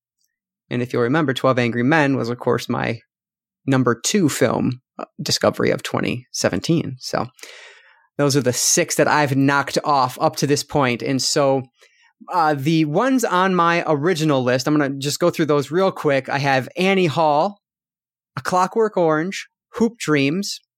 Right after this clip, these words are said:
Raging Bull, Sunset Boulevard, and two thousand one, A Space Odyssey. So those are the six that are remaining from my original list. And then, um, back in January of twenty seventeen,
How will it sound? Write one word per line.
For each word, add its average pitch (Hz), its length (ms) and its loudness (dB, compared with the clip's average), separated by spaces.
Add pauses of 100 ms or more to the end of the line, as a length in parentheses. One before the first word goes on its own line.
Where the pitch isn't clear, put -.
(380)
Raging 185 480 0
Bull, 160 500 0 (420)
Sunset 185 520 -2
Boulevard, 156 400 2
and 139 100 -6
two 160 100 -2
thousand 147 300 -2
one, 139 120 -2
A 127 40 -4
Space 131 300 -4
Odyssey. 113 320 -6
So 160 140 -2
those 185 160 0
are 196 40 -4
the 151 80 -2
six - 480 0
that 139 140 2
are 131 40 2
remaining 139 320 2
from 131 140 -2
my 127 140 0
original 139 420 2
list. - 400 -6 (720)
And 151 200 0
then, 180 580 0 (640)
um, 139 560 0 (440)
back 160 460 -2 (160)
in 147 480 2
January 165 600 2
of 147 60 0
twenty 165 240 0
seventeen, 160 680 2